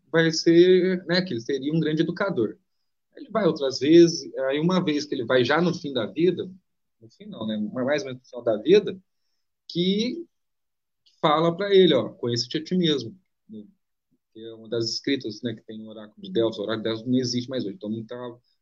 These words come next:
mais lá escrito, mas tava escrito lá, "Conheça-te a ti mesmo". E ele começa a perceber, "Nossa, conhecer a, a ti mesmo tem a ver com o que eu pensava quando eu era mais jovem", que é a questão da maiútica,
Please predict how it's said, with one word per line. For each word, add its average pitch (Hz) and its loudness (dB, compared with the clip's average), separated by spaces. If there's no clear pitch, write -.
mais 120 -2
lá 127 2
escrito, 98 -2
mas 107 -6
tava 107 -14
escrito 170 0
lá, 135 -2
"Conheça-te 127 -12
a 151 -10
ti 180 -6
mesmo". 139 -2
E 156 -8
ele 170 -6
começa 190 0
a - -16
perceber, 170 -4
"Nossa, 160 -6
conhecer 127 -6
a, 113 -4
a 95 -16
ti 127 -20
mesmo 156 -14
tem 170 2
a 175 2
ver 156 -2
com 175 -4
o 170 -4
que 180 2
eu 180 0
pensava 170 -2
quando 175 0
eu 175 8
era 180 6
mais 180 2
jovem", 151 4
que - -14
é 123 -12
a - -14
questão 139 -6
da 147 4
maiútica, 151 0